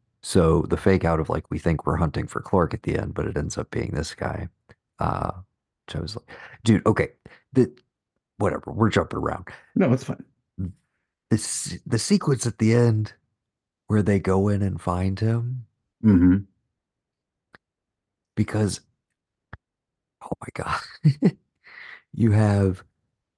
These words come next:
Speaker 1: Navarro walking, and it's like she sees what look like child footprints.
Speaker 2: Right.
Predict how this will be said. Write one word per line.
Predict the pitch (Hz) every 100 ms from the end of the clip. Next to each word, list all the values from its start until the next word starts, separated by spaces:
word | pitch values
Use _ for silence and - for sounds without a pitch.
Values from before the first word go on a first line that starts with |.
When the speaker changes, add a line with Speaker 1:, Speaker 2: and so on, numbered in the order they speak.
| _ _ _ _ _ _ _ _ -
Speaker 1:
Navarro | 101 87 95 110 113 98 92
walking, | 90 90 90 90 90 82
and | 90 90 82 73
it's | - 85 -
like | 82 82 73 _ _ _ _ _
she | - 95
sees | - 92 82
what | 92 -
look | 87 -
like | 76
child | - 87 82 87
footprints. | - 92 - 98 107 120 - - _ _ _ _ _ -
Speaker 2:
Right. | 95 -